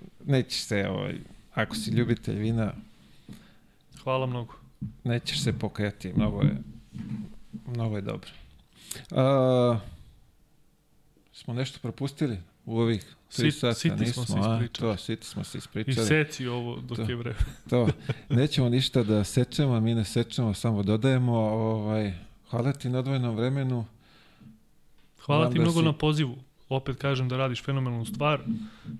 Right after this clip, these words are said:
Speaker 2: i ovo je neka, što bi rekli, druga strana medalje koju će da čuju moja. Možda nekom pomogne, možda nekom ne pomogne, da sasluša, da posluša. Možda bude nešto korisno, ali hvala tebi, ovaj, da ti poželim da nastaviš ovako. Mislim da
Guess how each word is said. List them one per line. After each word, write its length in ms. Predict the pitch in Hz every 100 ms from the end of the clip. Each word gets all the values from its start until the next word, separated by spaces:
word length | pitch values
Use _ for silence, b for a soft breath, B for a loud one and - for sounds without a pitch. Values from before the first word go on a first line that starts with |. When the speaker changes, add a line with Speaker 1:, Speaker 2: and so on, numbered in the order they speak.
| -
Speaker 2:
i 80 | 127
ovo 220 | 135 139
je 60 | 135
neka, 280 | 139 131 - -
što 180 | - 120
bi 140 | 120
rekli, 260 | 127 131 123
druga 280 | 123 135 120
strana 280 | 131 131 127
medalje 340 | 117 123 131
koju 220 | - 127
će 100 | 117
da 100 | 120
čuju 320 | 117 127 123 117 -
moja. 460 | 113 117 117 131 139 - - b b b b _
Možda 320 | - 120 117 117
nekom 340 | 117 - 113
pomogne, 360 | 117 120 117 113
možda 280 | - 113
nekom 280 | 117 113 120
ne 100 | 120
pomogne, 480 | - 120 120 113 117
da 120 | 117
sasluša, 480 | - 117 - 123 123
da 60 | 120
posluša. 500 | - 117 123 - 120 - - -
Možda 240 | 120 117
bude 220 | 120 113
nešto 260 | 117 117 117
korisno, 460 | - 123 117 -
ali 80 | 117
hvala 300 | 110 120 123
tebi, 380 | 113 127 127 117 B B B B B B B _ 127
ovaj, 380 | 113 110 113
da 100 | 113
ti 120 | 110 -
poželim 420 | 117 113 120 120
da 80 | 113
nastaviš 460 | 117 - 120 -
ovako. 560 | 120 113 123 - 123 - - _ _ 127
Mislim 360 | 120 - 117
da 220 | 113 110